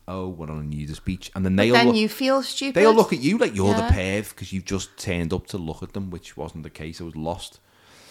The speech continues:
Speaker 1: So what do you do? Do you, do you join in or do you just get off? And we
Speaker 2: You
Speaker 1: just
Speaker 2: definitely get off.
Speaker 1: we got off 'cause I was young and, and probably that's maybe illegal.
Speaker 2: But I think people from other countries are brought up with no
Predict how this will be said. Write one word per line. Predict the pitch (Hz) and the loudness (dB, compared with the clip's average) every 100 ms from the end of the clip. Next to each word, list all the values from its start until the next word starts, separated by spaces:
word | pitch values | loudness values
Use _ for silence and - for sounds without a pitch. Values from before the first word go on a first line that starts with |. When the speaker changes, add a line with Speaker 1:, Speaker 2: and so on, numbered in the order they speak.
| - _ | -20 _
Speaker 1:
So | - - 73 | -16 -10 -8
what | 71 - | -6 -8
do | 87 | -6
you | |
do? | 80 120 | -6 -8
Do | - | -8
you, | 82 - - | -14 -16 -16
do | 76 | -14
you | |
join | 71 87 90 92 | -8 -6 -4 -4
in | 147 139 - | -6 -10 -18
or | 69 | -20
do | - | -18
you | 65 | -18
just | 67 - | -18 -16
get | 58 62 | -12 -10
off? | 60 - | -10 -12
And | 69 | -12
we | 78 | -10
Speaker 2:
You | 80 | -10
Speaker 1:
just | - | -4
Speaker 2:
definitely | 214 208 220 226 | -4 -4 -6 -8
get | 220 185 | -6 -4
off. | 170 208 - | -4 -8 -10
Speaker 1:
we | - | -12
got | - 64 | -8 -8
off | 62 - - | -6 -10 -12
'cause | 73 | -12
I | 65 | -10
was | 65 67 | -12 -10
young | 71 73 76 67 | -6 -6 -6 -10
and, | 65 67 _ | -12 -18 _
and | - - | -20 -20
probably | 73 76 | -18 -16
that's | 78 73 - - - | -14 -14 -14 -16 -16
maybe | 85 80 82 | -14 -12 -12
illegal. | 82 90 98 | -10 -8 -4
Speaker 2:
But | 262 - _ _ _ _ - | -6 -6 _ _ _ _ -12
I | 220 | -8
think | 302 311 | -4 -4
people | 302 254 247 | -2 -2 -2
from | 240 220 | -2 -4
other | 202 196 185 175 - _ _ - | -2 -2 -2 -6 -14 _ _ -12
countries | 208 196 247 233 | -10 -8 -6 -6
are | 233 | -6
brought | 214 190 196 | -6 -8 -10
up | - | -12
with | 185 | -10
no | 190 180 170 | -8 -6 -8